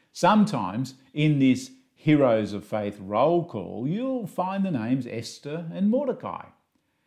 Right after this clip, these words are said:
Now, I know you could argue from Hebrews eleven that the New Testament author seems to highlight some of the Old Testament men and women as heroes,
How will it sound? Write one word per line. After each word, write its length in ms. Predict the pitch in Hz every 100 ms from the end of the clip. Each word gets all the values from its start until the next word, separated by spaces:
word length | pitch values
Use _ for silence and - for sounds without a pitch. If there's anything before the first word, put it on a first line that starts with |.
| -
Now, 300 | 175 196 190
I 60 | 202
know 140 | 226
you 200 | 240 208
could 160 | 190 156
argue 380 | 147 151 151 151
from 180 | 139
Hebrews 400 | 123 156 147 143
eleven 400 | 143 104 107 117
that 300 | 110 110 -
the 100 | 107
New 220 | 101 120 127
Testament 340 | 120 - 110
author 240 | 117 127
seems 380 | 110 117 127 131
to 100 | 120
highlight 480 | 110 127 123 117 -
some 320 | - 127 131
of 140 | 127 113
the 200 | 107 104
Old 220 | 117 107
Testament 480 | 123 - 113 101 98
men 180 | 110
and 160 | 107 95
women 220 | 107 107
as 160 | 90 -
heroes, 480 | 101 78 - 135